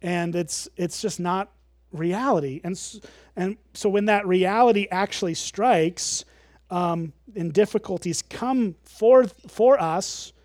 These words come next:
as the Bible promises that they will,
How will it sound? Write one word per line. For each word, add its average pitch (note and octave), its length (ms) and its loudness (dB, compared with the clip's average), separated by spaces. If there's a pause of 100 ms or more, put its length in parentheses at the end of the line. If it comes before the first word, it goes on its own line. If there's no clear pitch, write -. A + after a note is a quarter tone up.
(300)
as F#3 220 0
the F3 80 -4
Bible F3+ 300 0
promises F#3 580 -4
that E3+ 260 -8
they D#3+ 120 -4
will, F#3 480 4